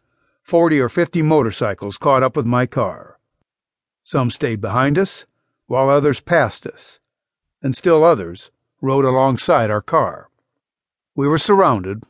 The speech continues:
by the Hell's Angels. The long-haired, greasy, tattooed animals who rode the bikes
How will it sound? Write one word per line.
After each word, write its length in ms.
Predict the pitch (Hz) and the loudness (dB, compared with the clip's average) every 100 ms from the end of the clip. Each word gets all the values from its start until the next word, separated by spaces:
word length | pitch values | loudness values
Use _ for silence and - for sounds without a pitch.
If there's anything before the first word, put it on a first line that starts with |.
| _ | _
by 160 | 113 104 | -6 -4
the 100 | 110 | -2
Hell's 340 | 117 110 117 | -2 -2 -2
Angels. 720 | 123 90 - - _ - - _ _ _ _ _ _ _ _ _ | -4 -4 -12 -20 _ -20 -20 _ _ _ _ _ _ _ _ _
The 100 | - | -4
long-haired, 800 | 120 139 143 139 131 135 131 123 | 2 4 4 2 2 2 0 -2
greasy, 560 | 110 135 147 135 151 131 | -4 0 0 0 -2 -4
tattooed 680 | - - 151 131 - 147 131 | -4 -2 0 0 -2 0 0
animals 520 | 131 127 127 123 110 | 0 0 0 -2 -2
who 120 | 110 | -4
rode 280 | 107 127 123 | -2 -2 -2
the 80 | 110 | -4
bikes 500 | 104 123 120 - - | -2 -2 -2 -8 -20